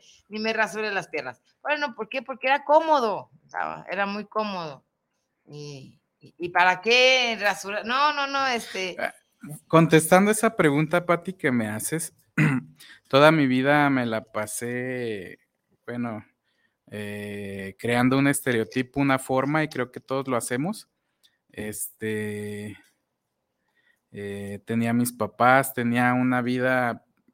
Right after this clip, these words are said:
Speaker 2: mm, momentos malos, momentos buenos, pero yo veía u-, algo normal, algo,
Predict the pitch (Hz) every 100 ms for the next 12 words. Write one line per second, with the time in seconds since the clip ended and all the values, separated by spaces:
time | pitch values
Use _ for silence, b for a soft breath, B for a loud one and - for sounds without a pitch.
0 | _ - - 233 254 240 233 190 160 151
1 | 151 151 135 139 147 156 139 131 127 127
2 | 127 139 170 - 139 131 120 117 117 120
3 | 123 123 123 127 127 127 123 120 120 120
4 | 127 127 117 104 b b b - 120 117
5 | 120 135 170 143 135 131 131 123 107 104